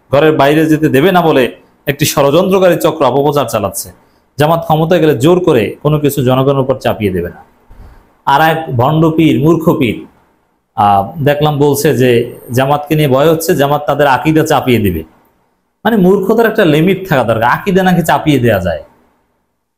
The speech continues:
মানে, কি উদ্ভট। এগুলোর বিরুদ্ধে একটা জবাব হয়েছে। ডাক্তার সৈয়দ আব্দুল্লাহ মোহাম্মদ তাহের বলেন, ইসলামে কারো উপর কোনো কিছু জোরপূর্বক চাপিয়ে দেওয়ার বিধান নেই।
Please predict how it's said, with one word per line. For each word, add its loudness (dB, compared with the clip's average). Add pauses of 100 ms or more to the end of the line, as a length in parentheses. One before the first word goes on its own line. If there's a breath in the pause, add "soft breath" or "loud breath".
(360)
মানে, 0
কি 0
উদ্ভট। 0 (1300)
এগুলোর 4
বিরুদ্ধে 2
একটা -4
জবাব 0
হয়েছে। -2 (1400)
ডাক্তার 0
সৈয়দ 0
আব্দুল্লাহ 0
মোহাম্মদ 0
তাহের 2
বলেন, 2
ইসলামে 0
কারো 2
উপর 0
কোনো -2
কিছু 0
জোরপূর্বক 2
চাপিয়ে -2
দেওয়ার 0
বিধান 0
নেই। -4